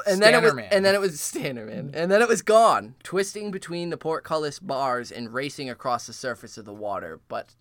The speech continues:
Speaker 1: the look Davos got is enough.
Speaker 2: He only saw it for an instant before it was gone. He knew that shadow. As he knew the man who'd cast it.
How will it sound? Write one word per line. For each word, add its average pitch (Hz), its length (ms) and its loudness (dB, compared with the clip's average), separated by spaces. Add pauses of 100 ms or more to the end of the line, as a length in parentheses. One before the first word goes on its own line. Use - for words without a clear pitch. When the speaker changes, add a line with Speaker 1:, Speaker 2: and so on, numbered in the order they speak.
(160)
Speaker 1:
the 117 80 -16
look 135 240 -12 (100)
Davos 165 400 -10
got 113 320 -10
is 113 100 -20
enough. - 640 -20
Speaker 2:
He 117 160 -8
only 143 480 -8
saw 127 300 -6
it 117 80 -6
for 127 160 -4
an 123 180 -8
instant - 800 -16 (300)
before 117 380 -4
it 98 60 -4
was 110 180 -10
gone. 98 580 -12 (840)
He 117 160 -10
knew 117 200 -6
that 85 240 -10
shadow. 80 580 -14 (1120)
As 107 220 -4
he 107 160 -10
knew 123 300 -6
the 131 120 -8
man 98 360 -10
who'd 104 260 -16
cast - 460 -14
it. - 260 -20